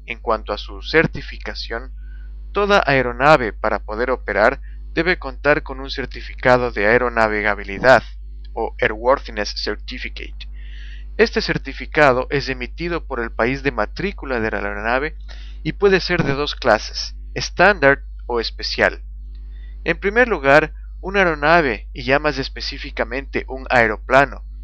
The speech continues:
es decir, una aeronave de ala fija y propulsada mecánicamente,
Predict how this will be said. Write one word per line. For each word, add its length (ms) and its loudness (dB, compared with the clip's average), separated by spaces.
es 160 -6
decir, 300 -4
una 180 -2
aeronave 460 4
de 120 2
ala 180 6
fija 380 -6
y 60 -2
propulsada 640 -2
mecánicamente, 960 -4